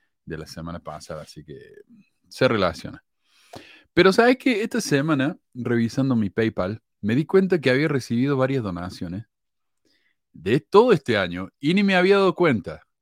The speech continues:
Y me siento tan mal, así que quiero reconocerlos a todos ahora. Si no menciono a alguien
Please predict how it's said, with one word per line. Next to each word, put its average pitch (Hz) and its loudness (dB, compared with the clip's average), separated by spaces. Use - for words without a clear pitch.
Y 113 -4
me 117 0
siento 139 -6
tan 151 0
mal, 123 0
así 92 -8
que 107 -8
quiero 139 -2
reconocerlos 110 -4
a 95 -8
todos 107 -6
ahora. 104 -6
Si 120 -4
no 190 -2
menciono 160 -2
a 151 2
alguien 110 -4